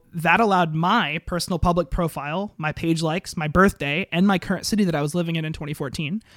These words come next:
um, to be scanned. So Cambridge Analytica would know that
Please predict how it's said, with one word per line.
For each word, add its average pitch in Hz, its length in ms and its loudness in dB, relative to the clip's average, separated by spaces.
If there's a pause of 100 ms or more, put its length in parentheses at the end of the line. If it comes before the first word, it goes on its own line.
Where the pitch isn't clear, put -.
(360)
um, 160 440 4
to - 140 4
be 190 80 6
scanned. 175 440 0
So 151 240 -2
Cambridge 208 300 4
Analytica 185 560 4 (680)
would 185 180 10
know 185 500 6
that 165 420 0